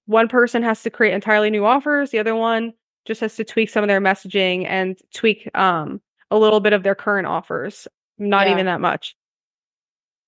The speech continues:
Speaker 1: And so for both of these people, it's a lot different.
Speaker 2: Yeah.
Speaker 1: Um, I would say, like, probably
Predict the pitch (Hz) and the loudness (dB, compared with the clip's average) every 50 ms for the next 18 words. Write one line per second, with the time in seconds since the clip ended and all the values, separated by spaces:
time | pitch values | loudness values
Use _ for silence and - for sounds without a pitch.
0 | _ _ - 240 247 240 226 - 277 247 240 233 233 233 233 220 _ _ _ _ | _ _ 0 2 2 2 0 0 2 4 4 4 4 2 0 -2 _ _ _ _
1 | _ _ _ _ _ _ _ _ _ _ _ _ _ _ - - - 240 220 247 | _ _ _ _ _ _ _ _ _ _ _ _ _ _ -10 0 0 4 4 4
2 | 269 247 240 285 269 - - 254 233 - 247 233 226 220 - 226 214 202 190 180 | 2 4 2 -2 -2 0 -2 -4 -2 0 0 0 0 0 -2 0 2 2 2 0
3 | - _ _ - - 180 - - 233 277 302 294 - _ _ _ _ _ _ _ | -2 _ _ -8 -8 -8 -6 -4 -4 -2 -2 -4 -6 _ _ _ _ _ _ _
4 | _ _ _ _ _ _ _ _ _ - 208 202 185 190 208 202 196 196 196 196 | _ _ _ _ _ _ _ _ _ -6 -4 -2 0 2 2 2 2 0 0 -2
5 | 190 196 196 - _ - - 208 208 208 208 202 - - 226 214 220 240 247 247 | -4 -6 -10 -12 _ -2 0 2 2 2 2 0 0 0 2 2 4 2 2 2
6 | 233 226 226 - _ _ _ _ _ _ _ _ _ _ _ _ - - 220 226 | 0 0 -4 -8 _ _ _ _ _ _ _ _ _ _ _ _ -2 0 2 2
7 | 226 220 220 226 226 226 220 220 220 220 220 | 2 0 0 0 0 2 2 0 -2 -4 -8